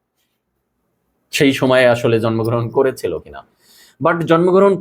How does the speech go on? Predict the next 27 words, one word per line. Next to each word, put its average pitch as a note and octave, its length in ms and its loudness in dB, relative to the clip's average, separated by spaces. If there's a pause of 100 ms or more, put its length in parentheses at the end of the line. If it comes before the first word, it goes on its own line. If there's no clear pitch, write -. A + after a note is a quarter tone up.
করুক F#3+ 340 6 (340)
আর A#2+ 160 2 (140)
না A#2+ 80 2 (100)
করুক, E2+ 240 -4 (680)
তারা C#3+ 240 4 (760)
এই E3 140 4 (120)
প্রজন্মের C#3+ 560 4
হোক, F#2 240 0
but A#2+ 160 2 (120)
তারা C#3 220 4
সেই C3+ 260 -2 (100)
মতাদর্শই C3 720 -2
তো C#3+ 80 -2
লালন F#2 320 -2 (120)
করে, G2 200 0 (400)
সেটিই D3+ 380 2
তো D#3 60 2
এখানে A#2+ 260 0 (100)
প্রতিষ্ঠা A2+ 400 -2 (100)
করতে B2 300 -2
চায়, - 240 -8 (520)
তো D3+ 40 6 (120)
সেজন্য E3+ 300 4 (100)
তারা C3 200 4
তো B2+ 60 0
সেই A#2 300 2
দায় G#2+ 200 2